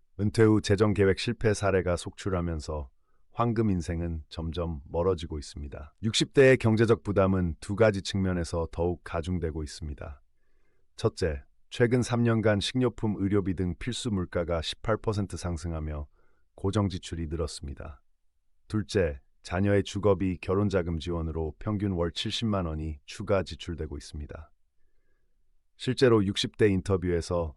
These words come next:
"의약품 비용이 너무 비싸, 여행은 생각도 못해요. 아파트 전세금을 도와드리니 당장 생계가 팍팍해요"라는 말이 반복됩니다. 경제적 압박으로 육십 대는 여행 방식을 완전히 바꾸고 있습니다.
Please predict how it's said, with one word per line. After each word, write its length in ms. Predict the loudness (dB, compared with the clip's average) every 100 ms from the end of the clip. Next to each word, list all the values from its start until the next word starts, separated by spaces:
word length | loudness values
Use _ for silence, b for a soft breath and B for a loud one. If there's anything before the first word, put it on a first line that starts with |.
| -2
"의약품 480 | 4 4 2 -2 0
비용이 300 | 0 -2 -2
너무 260 | -2 -2
비싸, 540 | -4 -10 -8 -6 -8 -12 -6
여행은 440 | -4 -2 -2 -2
생각도 480 | -4 -2 -2 -2 -4
못해요. 600 | -6 -8 -6 -4 -4 -8 -16 _
아파트 460 | -2 4 4 4 2
전세금을 640 | 2 4 4 6 4 2
도와드리니 760 | 4 4 4 0 -2 -2 -4 -8 _ -6
당장 380 | -4 0 0
생계가 460 | 0 0 0 0 -2
팍팍해요"라는 880 | -4 -8 -6 -6 -2 0 2 0 -2
말이 220 | -4 -6
반복됩니다. 880 | -8 -8 -8 -8 -10 -10 -10 -14 -16 _ _ _ _ _ _ _ _ _
경제적 460 | -2 2 4 6 4
압박으로 560 | 2 2 2 2 0 0
육십 360 | -4 -6 -4
대는 400 | -4 -2 -2 -6 -4
여행 320 | -2 0 2
방식을 400 | 0 -2 -6 -8
완전히 500 | -6 -4 -2 -2 -4
바꾸고 460 | -6 -10 -8 -8 -8
있습니다. 560 | -8 -10 -10 -12 -14